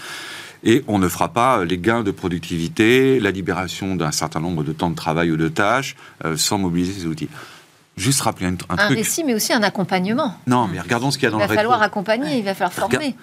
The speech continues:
Speaker 1: regardons ce qu'il y a dans le rétro des révolutions précédentes. L'Allemagne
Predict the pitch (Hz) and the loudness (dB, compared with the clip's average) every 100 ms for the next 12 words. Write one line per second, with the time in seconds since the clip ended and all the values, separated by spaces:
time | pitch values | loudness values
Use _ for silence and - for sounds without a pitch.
0 | - 78 110 113 135 123 98 98 98 - | -12 -4 -2 0 -2 0 0 2 0 2
1 | 131 156 - - - 90 92 95 90 117 | 2 2 -6 -10 -2 0 2 2 0 -2
2 | 95 90 82 76 - - - - - _ | -2 -4 -4 -6 -8 -20 -20 -20 -20 _
3 | - 110 110 127 151 147 | -2 0 2 2 0 -4